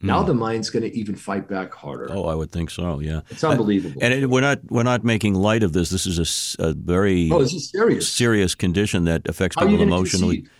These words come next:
Speaker 2: Yeah, it p-, affects people physically and emotionally. So is there a particular avenue that you're sort of studying now? Where,
Speaker 1: Well,
Speaker 2: where's your
Speaker 1: actually,
Speaker 2: passion
Speaker 1: what has
Speaker 2: lying?
Speaker 1: happened recently is not so much an area of behavior that I'm working with, with people,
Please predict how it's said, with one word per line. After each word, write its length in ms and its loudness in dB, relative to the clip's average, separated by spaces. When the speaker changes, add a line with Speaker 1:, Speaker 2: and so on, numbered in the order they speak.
Speaker 2:
Yeah, 200 2
it 100 -6
p-, 80 0
affects 300 0
people 260 2
physically 440 0
and 100 2
emotionally. 500 0
So 240 2
is 140 4
there 200 4
a 60 2
particular 800 2
avenue 480 4
that 160 2
you're 340 2
sort 220 0
of 60 0
studying 460 2
now? 380 2
Where, 180 2
Speaker 1:
Well, 260 2
Speaker 2:
where's 180 2
your 180 4
Speaker 1:
actually, 360 2
Speaker 2:
passion 240 4
Speaker 1:
what 80 4
has 60 4
Speaker 2:
lying? 200 2
Speaker 1:
happened 400 -2
recently 460 -2
is 180 -2
not 200 0
so 160 -2
much 340 0
an 220 -2
area 540 2
of 280 -4
behavior 800 0
that 160 -4
I'm 100 -2
working 300 -2
with, 240 -6
with 160 -14
people, 640 0